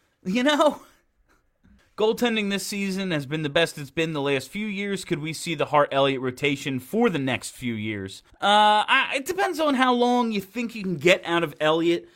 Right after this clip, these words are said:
Uh, I wasn't crazy about bringing Elliott back before the offseason started, and then looking at what the, you know, essentially backup goalie market was. Elliott, honestly, I thought was probably the best available. Um,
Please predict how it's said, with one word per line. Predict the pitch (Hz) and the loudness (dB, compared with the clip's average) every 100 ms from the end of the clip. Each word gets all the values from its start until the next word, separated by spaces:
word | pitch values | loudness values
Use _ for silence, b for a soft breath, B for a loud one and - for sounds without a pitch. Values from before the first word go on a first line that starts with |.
| b b b | b b b
Uh, | 135 135 135 | -2 0 0
I | 165 202 | 2 4
wasn't | 220 190 185 | 4 2 -2
crazy | - 170 170 165 180 | -2 0 0 2 2
about | 165 160 | 4 2
bringing | 151 165 170 160 | 2 0 0 0
Elliott | 147 147 151 147 | 0 2 2 2
back | 131 135 135 - - b b b b - 139 | 2 2 0 -4 -14 b b b b -12 -10
before | 160 - 220 233 | -10 -2 2 2
the | 196 | 2
offseason | 175 175 - 185 147 131 | 0 0 -4 -8 -6 -6
started, | - - 233 220 196 180 _ _ _ - | -4 0 4 4 2 -4 _ _ _ -2
and | 180 175 | 0 2
then | 170 170 | 2 2
looking | 170 170 156 | -2 -2 -6
at | 151 147 160 | -4 -6 -4
what | 147 117 | -6 -4
the, | 135 131 127 127 b b b b | -6 -4 -4 -8 b b b b
you | 220 | -2
know, | 143 143 | 0 0
essentially | - 156 - 151 | -2 -4 -2 -4
backup | 131 147 147 160 135 | 0 2 2 2 -2
goalie | - 156 151 131 | 2 0 2 -2
market | 127 214 233 143 | 0 0 0 -6
was. | 117 120 139 - | -2 -2 -2 -6
Elliott, | 123 147 143 143 - _ | -4 -2 -2 -2 -6 _
honestly, | 123 139 147 - 143 131 | 0 0 0 -6 -2 0
I | 131 | 0
thought | 131 127 135 - | 0 0 0 -6
was | - 139 139 - | -10 -6 -6 -8
probably | - 123 127 139 143 | -4 -2 -2 -2 -4
the | 143 | -2
best | 139 139 - | -2 -4 -4
available. | 151 190 269 139 90 - b b b b | -2 0 2 0 -4 -18 b b b b
Um, | 139 147 147 147 147 139 | 2 4 2 0 -4 -10